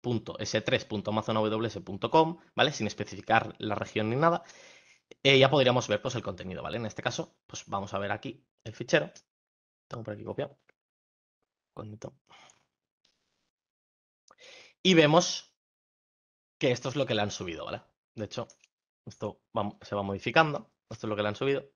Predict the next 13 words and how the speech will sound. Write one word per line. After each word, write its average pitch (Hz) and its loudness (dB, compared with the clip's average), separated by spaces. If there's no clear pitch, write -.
Y 135 -6
si 135 -2
vemos 131 2
el 135 0
código 131 6
fuente, 135 0
vemos 120 0
que 110 4
le 107 4
han 110 2
puesto 113 -4
un - 0
mensajito, 117 -4